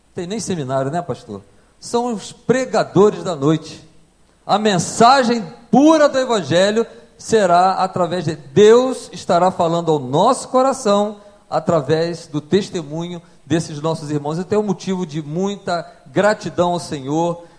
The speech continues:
por podermos, como igreja, receber na nossa família, nossa família Recreio, cada um de vocês. Então por isso que o pessoal fica sorridente assim, rindo à toa. E realmente é um motivo de sorrir, de nos alegrar no Senhor por esse privilégio.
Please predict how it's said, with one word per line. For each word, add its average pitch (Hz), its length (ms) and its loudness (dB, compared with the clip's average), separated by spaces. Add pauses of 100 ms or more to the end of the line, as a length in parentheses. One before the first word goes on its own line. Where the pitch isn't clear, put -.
(120)
por 165 100 -8
podermos, 170 680 -6 (220)
como 233 240 2
igreja, 175 460 -2
receber 156 920 -2
na 156 180 -4
nossa 196 500 0
família, 196 680 0 (640)
nossa 165 260 -4
família 170 480 -2
Recreio, 175 640 -6 (220)
cada 165 280 -6
um 156 120 -6
de 151 120 -8
vocês. 127 680 -10 (320)
Então 175 220 -14
por 180 100 -8
isso 185 100 -10
que - 60 -20
o - 20 -4
pessoal 180 280 -4
fica 180 140 -10
sorridente 165 520 -6
assim, 131 280 -12
rindo 185 260 0
à 185 40 0
toa. 131 380 -2 (180)
E 208 100 -6
realmente 196 440 -2
é - 20 -4
um 196 40 -6
motivo 180 400 -4
de 156 100 -10
sorrir, 160 720 -4
de 170 140 -10
nos 185 200 -6
alegrar 165 460 -4
no 165 100 -10
Senhor 151 440 -8
por 151 180 -6
esse 160 160 -8
privilégio. 135 640 -6